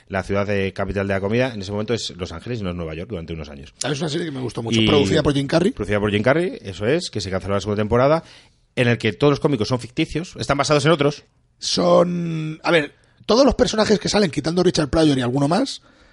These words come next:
Speaker 2: que son reales, pero, hombre, obviamente no son
Speaker 1: Todos
Speaker 2: ellos.
Speaker 1: están basados en uno, quitando eso.
Speaker 2: Todos están basados
Speaker 1: Johnny
Speaker 2: en
Speaker 1: Carson, Richard Pryor
Speaker 2: Ah,
Speaker 1: y tal.
Speaker 2: quitando los muy, muy famosos, incluso ella, incluso el personaje de
Speaker 1: Goldie, que es la de
Speaker 2: de
Speaker 1: tal,
Speaker 2: Goldie.
Speaker 1: que es, está basado en la que tenía el
Speaker 2: Sí.
Speaker 1: bar en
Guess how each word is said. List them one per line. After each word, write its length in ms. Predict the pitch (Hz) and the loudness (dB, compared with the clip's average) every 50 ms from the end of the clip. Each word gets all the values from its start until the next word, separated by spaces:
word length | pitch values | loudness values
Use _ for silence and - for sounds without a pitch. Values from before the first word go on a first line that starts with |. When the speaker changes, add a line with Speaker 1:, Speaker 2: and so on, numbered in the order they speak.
| _ _ | _ _
Speaker 2:
que 80 | - 113 | -8 -6
son 300 | - 135 135 131 131 123 | -4 -2 -2 -2 -2 0
reales, 420 | 127 - 135 139 147 165 175 - - | 0 2 2 4 4 4 2 2 0
pero, 240 | - - 110 104 | 0 -2 -2 -2
hombre, 220 | - 120 123 113 107 | -4 -2 -2 -2 -2
obviamente 380 | 101 104 101 101 110 107 - | -4 -6 -6 -6 -6 -4 -4
no 60 | 117 151 | 2 4
son 100 | 165 165 | 4 6
Speaker 1:
Todos 140 | 170 196 185 | 6 4 4
Speaker 2:
ellos. 80 | 165 - | 2 2
Speaker 1:
están 140 | - 151 147 | 2 2 2
basados 260 | 143 135 135 135 131 | 2 4 4 4 4
en 80 | 123 131 | 4 2
uno, 180 | 147 170 175 170 | 2 2 0 0
quitando 300 | 147 139 127 139 147 139 | -2 0 2 4 4 4
eso. 120 | 113 98 104 | 4 4 4
Speaker 2:
Todos 180 | 196 220 226 214 | 4 6 6 4
están 260 | 214 - 226 208 196 | 4 2 0 0 0
basados 220 | 196 139 - - 123 | 2 2 4 4 4
Speaker 1:
Johnny 100 | - 127 | 4 4
Speaker 2:
en 60 | - | 4
Speaker 1:
Carson, 320 | 143 143 143 127 135 143 | 2 2 2 2 0 0
Richard 240 | 123 120 - 127 113 | 0 0 0 0 2
Pryor 300 | - 131 135 135 135 131 | 4 4 6 6 4 4
Speaker 2:
Ah, 20 | |
Speaker 1:
y 40 | 123 | 4
tal. 260 | 110 123 127 135 143 165 - - - - - | 4 4 4 4 2 -2 -8 -18 -20 -14 -10
Speaker 2:
quitando 320 | - 131 - 143 160 165 | -4 -2 0 2 4 4
los 240 | 170 170 156 - - | 4 4 4 0 -2
muy, 280 | - 170 151 147 151 151 | -4 -2 0 0 2 2
muy 120 | 147 151 | 0 0
famosos, 540 | 131 147 147 143 156 151 180 214 214 - - _ _ _ _ - - | 0 -2 -2 -2 0 0 0 0 0 -4 -10 _ _ _ _ -20 -14
incluso 360 | - 160 127 110 127 - - 135 | -12 -10 -6 -4 -2 0 2 4
ella, 260 | 143 147 147 143 156 | 4 4 2 0 0
incluso 280 | 151 - 120 113 - 120 | -2 -4 -6 -4 -4 -4
el 80 | 117 | -4
personaje 400 | 104 123 - - 127 123 117 143 | -4 -4 -4 -4 -4 -4 -2 -2
de 380 | 135 131 127 123 123 123 120 120 | 0 0 0 0 -2 -2 0 2
Speaker 1:
Goldie, 340 | 120 139 147 139 127 139 151 | 4 4 4 4 2 2 0
que 100 | 143 131 | 0 0
es 60 | 113 | 4
la 100 | 123 120 | 4 4
de 60 | 120 | 6
Speaker 2:
de 60 | 131 | 6
Speaker 1:
tal, 100 | 131 131 143 | 6 6 6
Speaker 2:
Goldie. 140 | 156 151 135 | 6 6 4
Speaker 1:
que 40 | 127 | 2
es, 120 | 120 - - | 2 -2 -2
está 260 | - 123 117 117 - | -2 -2 -2 0 0
basado 340 | 120 127 127 127 131 131 139 | 0 0 2 2 4 4 4
en 140 | 135 123 113 | 4 4 2
la 100 | 110 107 | 0 0
que 80 | 98 101 | 0 -2
tenía 240 | 92 98 110 110 107 | -2 0 2 2 4
el 60 | 107 | 4
Speaker 2:
Sí. 40 | 107 | 4
Speaker 1:
bar 300 | 110 110 113 110 110 107 | 4 4 4 4 4 2
en 520 | 107 107 107 104 104 101 101 98 95 90 | 2 2 0 0 -2 -2 -4 -6 -8 -10